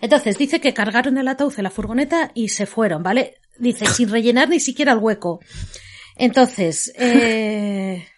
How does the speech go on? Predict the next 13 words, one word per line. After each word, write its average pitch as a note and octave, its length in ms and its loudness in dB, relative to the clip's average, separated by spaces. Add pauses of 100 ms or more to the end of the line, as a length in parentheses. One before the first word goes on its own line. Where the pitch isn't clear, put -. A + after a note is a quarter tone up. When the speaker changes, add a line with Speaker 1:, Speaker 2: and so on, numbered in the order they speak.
(240)
Speaker 1:
<laughs> - 340 -20
durante G#3 380 -6
diez C4+ 160 -2
semanas C#4+ 320 0
la A#3+ 80 2
policía A3+ 360 0
suiza C#4+ 300 -2
y C4 40 0
la A#3 80 0
Interpol B3 580 0
apenas A#3+ 420 0
encontraron C4+ 600 0
pistas. - 560 0